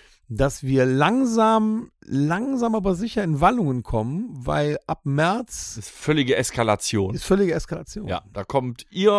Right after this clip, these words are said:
Speaker 2: äh, kommen wir und ihr nicht mehr aus dem Touren
Speaker 1: Wir
Speaker 2: raus.
Speaker 1: wir müssen ja quasi, äh, unser Publikum und die La Familia auf die Onkelstour vorbereiten. Da haben wir ja eine Pflicht.
Speaker 2: Ja, weil da machen wir Pause.
Speaker 1: Ja, also
Speaker 2: Wir haben uns abgesprochen mit
Speaker 1: Ja.
Speaker 2: hier
Speaker 1: Und
Speaker 2: Kevin
Speaker 1: sobald
Speaker 2: und so.
Speaker 1: die vorbei sind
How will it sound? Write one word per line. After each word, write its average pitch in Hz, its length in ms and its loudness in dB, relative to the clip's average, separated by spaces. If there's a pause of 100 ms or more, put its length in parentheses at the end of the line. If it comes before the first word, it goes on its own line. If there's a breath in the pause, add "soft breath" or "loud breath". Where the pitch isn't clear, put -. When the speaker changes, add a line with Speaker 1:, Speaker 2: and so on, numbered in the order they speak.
(120)
Speaker 2:
äh, 135 100 2
kommen 123 340 -2
wir 170 300 -2
und - 240 -8
ihr 160 160 -2
nicht 147 160 -12
mehr 123 100 -8
aus 120 100 -6
dem 110 120 -8
Touren 139 280 -2
Speaker 1:
Wir 101 60 -6
Speaker 2:
raus. 127 400 4
Speaker 1:
wir 151 200 2
müssen 226 280 4
ja 175 120 6
quasi, 185 400 2
äh, 151 320 2
unser 135 300 -2
Publikum 175 720 -2
und 127 220 -4
die 131 80 -4
La 135 140 2
Familia 156 600 0
auf 143 260 -2
die 131 220 -4
Onkelstour 151 760 0
vorbereiten. 87 880 -8
Da 110 160 4
haben 160 160 2
wir 170 80 6
ja 160 100 4
eine 147 100 0
Pflicht. - 420 -6 (460 soft breath)
Speaker 2:
Ja, 139 180 6
weil 208 140 4
da 110 180 6
machen 117 240 0
wir 127 140 -2
Pause. 131 420 0 (180)
Speaker 1:
Ja, 139 180 2 (100)
also 131 100 2
Speaker 2:
Wir 117 60 6
haben 135 80 6
uns 143 160 4
abgesprochen 127 640 2
mit 120 140 0
Speaker 1:
Ja. 135 40 -4
Speaker 2:
hier 120 220 2
Speaker 1:
Und 110 80 0
Speaker 2:
Kevin 131 120 2
Speaker 1:
sobald 214 380 6
Speaker 2:
und 127 160 -2
so. 285 60 6
Speaker 1:
die 285 80 10
vorbei 277 420 6
sind 107 480 0